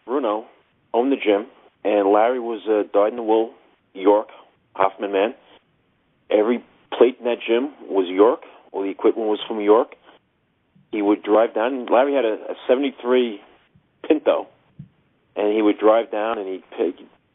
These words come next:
purchase weights by, you know, hundreds of pounds of weights. He'd transport, you know, bars, power racks, anything he can fit in,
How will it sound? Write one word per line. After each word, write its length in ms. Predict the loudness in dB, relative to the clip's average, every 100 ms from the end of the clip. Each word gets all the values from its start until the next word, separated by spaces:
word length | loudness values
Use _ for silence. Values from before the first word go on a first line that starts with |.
| _ _ _ _ _ _ _ 0
purchase 320 | 0 0 -6 0
weights 260 | 0 0 -10 -2
by, 380 | 0 0 -2 -6
you 120 | -12
know, 120 | -12 -4
hundreds 280 | -2 -2 -6
of 80 | -2
pounds 240 | 0 0
of 60 | 2
weights. 260 | 2 2 -4 -16
He'd 160 | -16 -20 _ _ _ _ _ -20 -6
transport, 540 | 0 0 2 2 2 0
you 80 | -8
know, 100 | -8 0
bars, 440 | 2 2 0 -6 -12 -18 -18 _ _ _ _ 0
power 240 | 2 2
racks, 300 | -2 -4 -6 -20 _ _ _ _ _ _ -4
anything 380 | 0 0 0 -2
he 100 | -2
can 180 | -6 0
fit 200 | 2 2 0
in, 380 | 0 0 0